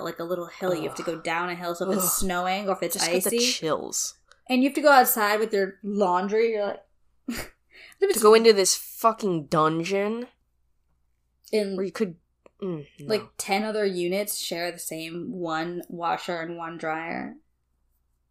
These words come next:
Speaker 2: That was some nasty shit.
Speaker 1: The fact that I didn't ever have to wait for anyone means, like, I'm the only one that was doing <laughs> laundry.
Speaker 2: I think it might have been just us, dude.
Speaker 1: Yeah.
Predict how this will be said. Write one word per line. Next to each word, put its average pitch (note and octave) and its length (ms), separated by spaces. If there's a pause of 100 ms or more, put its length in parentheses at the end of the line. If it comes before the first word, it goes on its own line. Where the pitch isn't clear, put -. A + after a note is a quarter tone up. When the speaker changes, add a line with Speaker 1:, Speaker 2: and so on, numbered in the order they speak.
(400)
Speaker 2:
That C4+ 80
was B3+ 80
some C#3 240
nasty C#3 440
shit. - 420
Speaker 1:
The G#3+ 80
fact - 300
that C#4 80
I A#3+ 40
didn't A3 220 (100)
ever F#3+ 240
have F#3+ 200
to F#3 80
wait F3+ 180
for F3+ 80
anyone F3 380
means, F3 280
like, E3 200
I'm F3 260
the F3 80
only E3 380
one E3 220
that D#3 100
was E3+ 120
doing F#3+ 180
<laughs> A3+ 140
laundry. - 500 (520)
Speaker 2:
I F3+ 60
think G#3+ 240
it C#5 80
might E3 160
have D#3+ 80
been C#3 160
just - 360
us, E3 380
dude. C4+ 120
Speaker 1:
Yeah. A3 200